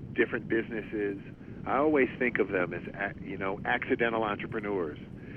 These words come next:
So kind of aligning with what you said, I mean, whether you're going to law school or medical school or,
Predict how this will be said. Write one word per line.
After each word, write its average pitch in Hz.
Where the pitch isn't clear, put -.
So 110
kind 120
of 101
aligning 123
with 110
what 110
you 139
said, 87
I 131
mean, 139
whether 135
you're 139
going 131
to 107
law 117
school 113
or 107
medical 113
school 104
or, 110